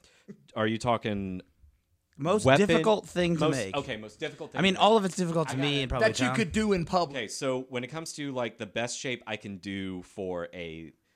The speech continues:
Speaker 1: when I'm doing a, a crowd
Speaker 2: Yeah,
Speaker 1: for,
Speaker 2: yeah.
Speaker 1: like, just a, a <clears throat> festival of some sort, uh,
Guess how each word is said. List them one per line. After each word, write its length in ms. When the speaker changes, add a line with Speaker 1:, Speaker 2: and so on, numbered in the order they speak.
Speaker 1:
when 160
I'm 80
doing 420
a, 120
a 60
crowd 500
Speaker 2:
Yeah, 220
Speaker 1:
for, 60
Speaker 2:
yeah. 60
Speaker 1:
like, 200
just 240
a, 160
a 80
<clears throat> 0
festival 540
of 80
some 180
sort, 320
uh, 440